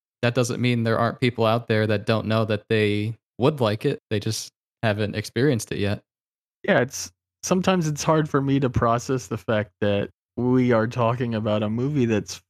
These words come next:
Speaker 2: forty, almost forty years old now. And I mean, I don't know how it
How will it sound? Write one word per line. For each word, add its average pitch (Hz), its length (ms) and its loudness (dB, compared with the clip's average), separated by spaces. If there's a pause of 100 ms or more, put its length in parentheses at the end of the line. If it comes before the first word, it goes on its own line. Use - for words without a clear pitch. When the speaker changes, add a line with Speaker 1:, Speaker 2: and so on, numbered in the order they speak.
(160)
Speaker 2:
forty, 131 420 4
almost 165 360 2
forty 170 260 2
years 147 280 2
old 143 300 2
now. 123 460 -6 (440)
And 123 160 2
I 120 60 4
mean, 120 240 2
I 87 80 2
don't 139 140 2
know 135 140 4
how 127 260 2
it 120 200 0